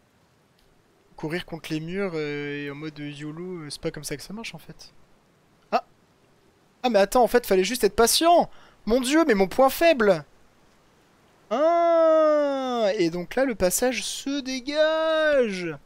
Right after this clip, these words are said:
Eh oui, Jamy ! Et qu'est-ce que c'est que ce truc, en fait ? Non, non, pas la gravité. Qu'est-ce que c'est que ce rocher mouvant, euh, chiant ?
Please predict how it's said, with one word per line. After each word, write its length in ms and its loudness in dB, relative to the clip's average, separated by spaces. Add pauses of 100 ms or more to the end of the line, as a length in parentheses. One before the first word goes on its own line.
(960)
Eh 200 2
oui, 280 2
Jamy ! 600 2 (1200)
Et 160 -4 (1500)
qu'est-ce 280 0
que 80 -4
c'est 160 -2
que 60 -8
ce 120 -6
truc, 360 -10
en 80 -8
fait ? 420 -10 (1300)
Non, 80 -6
non, 160 -4
pas 80 -6
la 100 0
gravité. 320 -6 (360)
Qu'est-ce 240 -2
que 80 -8
c'est 140 -4
que 60 -6
ce 120 -4
rocher 500 0
mouvant, 560 -4
euh, 220 -6
chiant ? 400 -4